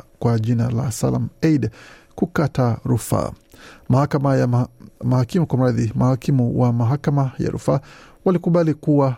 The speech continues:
serikali ya Uingereza haingeweza toa dhamana kuwa waomba hifadhi ambao walitaka tuma Rwanda hawangerudishwa na serikali ya Rwanda katika nchi walizokimbia. Profesa David Cantor ni mkurugenzi mwanzilishi wa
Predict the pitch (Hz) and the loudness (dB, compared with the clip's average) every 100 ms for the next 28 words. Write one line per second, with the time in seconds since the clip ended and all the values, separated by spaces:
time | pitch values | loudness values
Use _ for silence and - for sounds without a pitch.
0 | - - 120 - 143 123 117 117 113 117 | -6 -4 -4 -2 0 0 0 0 2 2
1 | 123 131 143 - 113 117 135 127 127 - | 0 0 -2 -2 -2 0 0 0 -2 0
2 | 135 127 120 120 160 175 156 175 147 110 | 0 0 0 0 0 0 0 0 0 0
3 | - - - - 101 110 113 - 127 120 | -8 -20 -14 -2 0 2 0 0 2 2
4 | 120 117 127 123 123 - 151 - - 131 | 2 2 2 2 0 0 -4 -2 0 0
5 | 120 - - - 156 135 123 120 165 110 | -2 -8 -20 -6 0 2 2 2 0 0
6 | - - - - - 127 127 120 123 - | -2 -8 -20 -20 -2 0 2 2 0 -2
7 | - 117 117 165 - 156 143 127 123 - | -6 -2 0 0 0 -2 0 0 0 -2
8 | 131 - 127 117 113 135 110 110 - - | -2 0 0 2 2 2 0 -2 -4 -4
9 | 120 - 131 113 113 107 - - - - | -4 -2 -2 -2 -4 -4 -8 -20 -20 -4
10 | 147 120 113 110 110 104 - 117 110 82 | 0 2 0 0 -2 -4 -6 -4 -2 -2
11 | 76 - - _ - 113 120 127 131 135 | -2 -4 -10 _ -6 -4 -2 0 0 0
12 | 120 - 175 160 135 - - - - 156 | -2 -4 -2 0 -2 -4 -18 -20 -4 -2
13 | 165 202 214 160 156 143 135 131 135 - | 0 2 2 2 2 2 2 0 0 -2
14 | 127 120 | -2 0